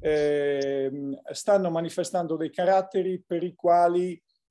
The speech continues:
eh, capiamo che l'incendio ha cambiato comportamento, ha cambiato natura, è diventato più violento, si sviluppa per periodi più lunghi durante la stagione estiva. La stagio-, un tempo,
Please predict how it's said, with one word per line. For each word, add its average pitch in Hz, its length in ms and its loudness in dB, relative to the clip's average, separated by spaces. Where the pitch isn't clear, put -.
eh, 139 840 -2
capiamo 180 960 2
che 170 160 -4
l'incendio 175 640 -2
ha 165 100 2
cambiato 165 800 -2
comportamento, 127 840 -6
ha 127 40 -6
cambiato 160 520 -4
natura, 123 480 -8
è 117 80 -8
diventato 156 580 -4
più 170 260 -8
violento, 139 840 -2
si - 200 -8
sviluppa 185 600 0
per 156 280 0
periodi 170 560 -4
più 165 180 -6
lunghi 160 480 -2
durante 127 480 -2
la 123 140 -4
stagione 123 480 -6
estiva. 117 560 -6
La 135 100 -4
stagio-, 139 340 -8
un 165 140 -10
tempo, 170 480 -2